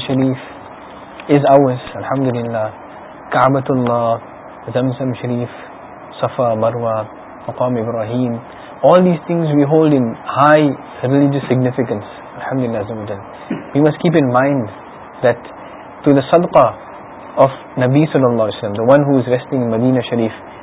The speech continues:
that we have all these things. We received all these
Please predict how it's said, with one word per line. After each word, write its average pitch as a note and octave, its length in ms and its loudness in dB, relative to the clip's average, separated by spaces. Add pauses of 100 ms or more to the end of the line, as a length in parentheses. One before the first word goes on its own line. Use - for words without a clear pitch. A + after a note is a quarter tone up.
(100)
that C3 120 -4
we C#3+ 120 6
have C#3 320 4
all G#2+ 160 -2
these F#2+ 240 -8
things. F#2 160 -12 (640)
We C3 120 4
received D3+ 440 2
all E3 280 8
these D#3 200 0